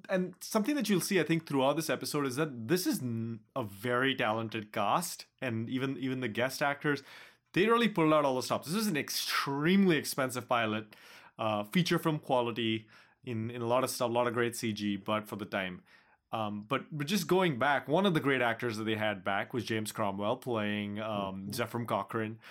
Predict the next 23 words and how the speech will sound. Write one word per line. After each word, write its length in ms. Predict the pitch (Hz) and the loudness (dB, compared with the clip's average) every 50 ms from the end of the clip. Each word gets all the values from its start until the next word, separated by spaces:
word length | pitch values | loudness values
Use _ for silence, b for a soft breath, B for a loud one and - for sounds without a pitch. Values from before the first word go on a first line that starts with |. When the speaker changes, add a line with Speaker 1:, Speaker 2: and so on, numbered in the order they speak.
| B B B B | B B B B
Speaker 1:
who, 520 | - 190 185 185 180 180 175 175 160 B B B B B B | 4 6 6 8 8 6 6 4 2 B B B B B B
again, 540 | 147 131 180 226 208 160 135 131 131 131 B B B B B - | 0 2 4 4 4 4 4 2 -2 -4 B B B B B -4
gives 260 | 120 160 165 151 151 | 2 2 2 2 4
this, 180 | 165 170 156 - | 2 0 2 4
like, 240 | 165 160 147 123 B B B B B _ - 160 151 147 143 165 - | 2 2 2 2 B B B B B _ -6 -6 -4 -4 -6 -4 0
Admiral 320 | 156 151 151 160 196 196 180 | 0 2 4 4 4 4 4
Forrest 360 | - 175 185 208 208 208 - | 4 4 6 6 4 4 4
is 140 | 165 147 151 | 2 4 6
like, 300 | 151 143 143 143 - - _ _ B B B B B B B | 6 6 6 4 0 -8 _ _ B B B B B B B
You 80 | - 180 | 2 4
know, 160 | 190 190 190 | 6 6 6
I'm 240 | - 170 151 139 120 | 6 4 4 2 2
dedicating 480 | 120 139 151 175 175 190 175 175 170 | 2 2 2 2 2 4 4 4 4
this 120 | 156 143 117 | 4 2 0
ship, 380 | - - - - 175 131 - - - | 0 -2 0 0 0 0 -2 -4 -4
but 220 | 117 127 120 120 - _ _ _ _ _ _ _ _ _ _ - | -2 -2 -2 -2 -4 _ _ _ _ _ _ _ _ _ _ -2
why, 260 | - 165 165 175 180 - | 2 4 4 6 4 4
you 240 | 170 165 185 175 214 | 4 4 6 6 6
don't 120 | 220 214 185 | 8 8 6
wanna 160 | 160 147 139 | 6 4 4
hear 180 | 120 143 147 | 2 2 2
from 300 | 139 - 131 120 117 139 | 2 2 -2 0 2 2
me. 340 | 180 214 202 156 143 143 B | 4 4 6 4 4 2 B